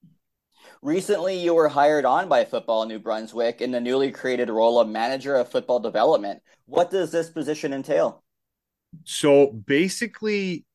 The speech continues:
Speaker 2: you know, Football New Brunswick is going through an evolution. We've traditionally had, you know, your technical directors, your high performance directors, and some of those grant-based positions,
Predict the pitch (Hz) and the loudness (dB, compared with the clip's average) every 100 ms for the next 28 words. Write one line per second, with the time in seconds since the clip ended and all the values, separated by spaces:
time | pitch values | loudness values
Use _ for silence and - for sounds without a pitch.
0 | _ - 131 123 135 143 131 160 156 160 | _ -20 -18 -18 -6 -4 -2 -2 0 0
1 | 139 139 139 135 - 123 113 - 131 131 | 0 0 -2 -2 -4 -4 -4 -2 0 0
2 | 135 123 120 131 120 117 - 175 185 110 | -2 -2 -2 -2 -2 -4 -4 -4 -4 -6
3 | 120 117 113 - - - - - 131 131 | -8 -10 -12 -16 -20 -20 -16 -6 0 0
4 | - 131 127 127 123 123 123 117 120 120 | 0 -4 -2 -2 -2 -4 -6 -10 -10 -8
5 | 120 123 127 113 117 120 113 113 107 113 | -6 -6 -6 -6 -8 -8 -6 -4 -4 -8
6 | 107 107 110 107 110 113 110 110 - 110 | -10 -8 -8 -8 -10 -10 -10 -10 -12 -8
7 | 107 104 110 110 107 107 120 117 117 101 | -8 -8 -10 -10 -10 -12 -10 -8 -8 -8
8 | 110 110 - 113 107 - 104 110 104 113 | -8 -10 -10 -10 -10 -12 -12 -8 -8 -8
9 | 107 - | -10 -12